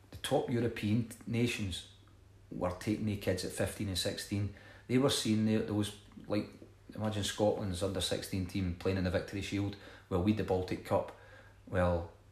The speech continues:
we had players, uh, sixteen and seventeen year olds playing in Den Haag, uh, Alkmaar, uh, Sion, uh,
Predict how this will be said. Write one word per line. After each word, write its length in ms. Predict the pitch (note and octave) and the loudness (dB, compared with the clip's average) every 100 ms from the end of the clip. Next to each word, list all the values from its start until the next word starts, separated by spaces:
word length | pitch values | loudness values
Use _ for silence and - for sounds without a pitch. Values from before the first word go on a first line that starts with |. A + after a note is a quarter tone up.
| - - - - | -20 -20 -20 -6
we 100 | A#2 | 2
had 160 | A2 - | 2 2
players, 500 | F#2 F#2+ G2 F#2 - | 4 6 4 2 -2
uh, 380 | F#2 E2 E2 D#2+ | -2 -2 -2 -2
sixteen 400 | - - - F#2+ | -2 -2 -2 -4
and 60 | |
seventeen 400 | F2+ F#2+ F#2 G#2 | -2 -4 -4 -4
year 100 | G#2+ | -2
olds 240 | G2 F#2 F2+ - - | 0 -2 -6 -16 -18
playing 240 | - F#2 F#2 | -4 0 2
in 180 | E2+ D#2+ | 0 0
Den 200 | E2+ E2+ | -2 0
Haag, 380 | F2+ G2 G#2+ G#2+ - - - - | 0 2 0 -2 -12 -20 -12 -2
uh, 280 | E2+ E2 - - - G2+ | 0 2 -2 -6 -8 2
Alkmaar, 560 | G2+ - G#2+ G#2+ A2+ - - - - | 2 4 2 2 2 -4 -18 -20 -6
uh, 460 | E2 E2 D#2+ E2 D#2 | -2 0 0 -2 -2
Sion, 640 | - - G2+ G2+ G#2+ A2+ - - - - | 0 2 4 6 4 2 -4 -16 -20 -8
uh, 440 | E2+ E2 E2+ E2+ | -4 -2 -2 -2